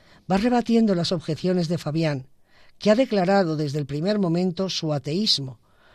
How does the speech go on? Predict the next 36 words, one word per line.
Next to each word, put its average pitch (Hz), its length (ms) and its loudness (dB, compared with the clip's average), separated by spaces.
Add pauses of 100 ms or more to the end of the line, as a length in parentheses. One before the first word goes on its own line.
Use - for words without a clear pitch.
(160)
lo 156 180 0
cual 226 340 4 (200)
no 170 160 0
se 214 140 0
atiene 226 320 2
a 202 60 2
la 170 100 2
lógica 180 420 -4
de 147 100 -2
esa 139 140 -4
voluntaria 135 680 -4
entrevista. 127 680 -8 (1400)
«Donosa 123 460 -2
lógica», 143 680 -2 (480)
exclama 151 400 -2
el 135 80 -4
jesuita, 139 640 -8 (460)
«viene 165 260 2
usted 170 320 2
a 214 80 6
pedir 165 320 0
luz 185 400 -2 (140)
al 165 220 6
error 139 340 4
ajeno. 214 500 4 (960)
Viene 294 260 6
usted 139 380 0 (320)
a 175 160 8
hallar 233 320 6
camino 254 400 6
en 240 80 4
las 202 160 4
tinieblas 185 500 2
de 190 60 2
la 180 120 0
superstición. 143 920 -4